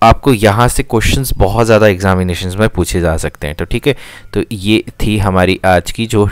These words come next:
डेली न्यूज़ है। ठीक है जी, और ये हमारी फर्स्ट मेडन ट्राई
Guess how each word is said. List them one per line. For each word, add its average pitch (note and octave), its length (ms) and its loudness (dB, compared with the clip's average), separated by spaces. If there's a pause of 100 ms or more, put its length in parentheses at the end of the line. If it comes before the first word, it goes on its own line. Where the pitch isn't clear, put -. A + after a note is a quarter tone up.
डेली F2+ 320 -2
न्यूज़ F2+ 300 -2
है। C3+ 140 0 (300)
ठीक G2+ 120 -6
है G#2 60 -2
जी, A#2+ 140 -6 (440)
और F2+ 520 2
ये F#2+ 220 2
हमारी F#2 320 0
फर्स्ट F#2+ 480 -2 (100)
मेडन F#2+ 440 -2
ट्राई F#2 420 2